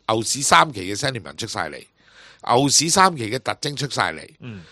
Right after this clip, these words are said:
Speaker 1: 牛市三期轉熊市一期呢，係大家仍然覺得係牛市嘅時間已經轉咗㗎啦。
Speaker 2: 嗯。
Speaker 1: 啊，咁呢個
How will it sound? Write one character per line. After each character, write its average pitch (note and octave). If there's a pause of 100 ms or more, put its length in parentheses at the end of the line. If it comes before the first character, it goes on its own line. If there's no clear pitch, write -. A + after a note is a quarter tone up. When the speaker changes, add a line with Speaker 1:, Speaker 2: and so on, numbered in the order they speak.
(120)
Speaker 1:
牛 D3
市 D#3+
三 A3
期 C3+
轉 D3
熊 G#2+
市 G2+
一 F3+
期 G#2
呢， C3 (120)
係 C#3
大 A#2
家 E3+
仍 A#2+
然 F2+
覺 B2
得 -
係 A2
牛 E2+
市 E2
嘅 G#2
時 -
間 F#2
已 F#2
經 A2
轉 F2
咗 E2 (120)
㗎 F2
啦。 D2+ (100)
Speaker 2:
嗯。 G#2 (340)
Speaker 1:
啊， G2
咁 C3+
呢 F3
個 A#2